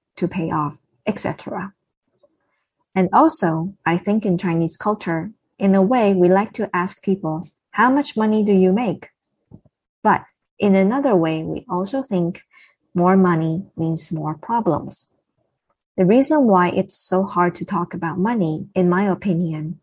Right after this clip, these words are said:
has a lot to do with social comparison. No matter where you are on the social economic ladder, you will feel inferior no matter what.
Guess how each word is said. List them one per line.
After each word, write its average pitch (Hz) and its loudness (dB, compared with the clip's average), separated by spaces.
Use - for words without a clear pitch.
has 180 -4
a 185 -4
lot 170 0
to - -4
do 165 0
with 170 0
social 175 -4
comparison. 190 -4
No 185 2
matter 233 4
where 226 2
you 220 0
are 165 -4
on 165 -6
the 170 -6
social 185 0
economic 170 -4
ladder, 196 0
you 196 4
will 190 4
feel 220 0
inferior 175 0
no 160 -6
matter 165 -4
what. 196 -2